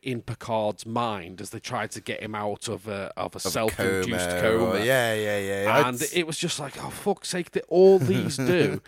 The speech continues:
Speaker 2: <laughs> Of a
Speaker 1: is"
Speaker 2: self-induced coma, so he had to put himself in a coma so he could get into his mind to fix the issue.
Speaker 1: He, well, someone else had to get, uh, it, do you know what?
Speaker 2: It
Speaker 1: I'm
Speaker 2: went
Speaker 1: not,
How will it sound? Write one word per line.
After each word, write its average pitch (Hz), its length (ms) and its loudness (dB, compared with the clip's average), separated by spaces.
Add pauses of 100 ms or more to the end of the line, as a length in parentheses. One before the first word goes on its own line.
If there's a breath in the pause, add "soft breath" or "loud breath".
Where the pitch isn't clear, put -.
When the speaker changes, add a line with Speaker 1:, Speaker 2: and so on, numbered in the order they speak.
Speaker 2:
<laughs> - 120 -6
Of 160 80 4
a 175 60 10
Speaker 1:
is" 143 80 8
Speaker 2:
self-induced 190 800 6
coma, 156 240 6
so 120 100 2
he 120 80 4
had 131 160 0
to 135 200 2 (220 loud breath)
put 165 160 6
himself 135 360 4
in 120 80 2
a - 20 -4
coma 120 320 0
so 117 160 0
he 107 80 2
could 117 180 -2
get 127 180 0
into 120 320 -2
his 117 140 0
mind 104 280 -2
to - 80 -14
fix - 320 -8
the 98 160 -4
issue. 101 320 -6 (100)
Speaker 1:
He, 196 340 0 (240)
well, 170 200 4
someone 165 340 2
else 131 280 0
had 147 120 -8
to - 140 -8
get, 147 200 -8
uh, 160 200 -4
it, - 240 -8 (120)
do 151 120 -4
you 160 40 4
know 165 120 6
what? 120 260 6 (240)
Speaker 2:
It 170 100 0
Speaker 1:
I'm - 40 2
Speaker 2:
went 160 140 6
Speaker 1:
not, 151 180 4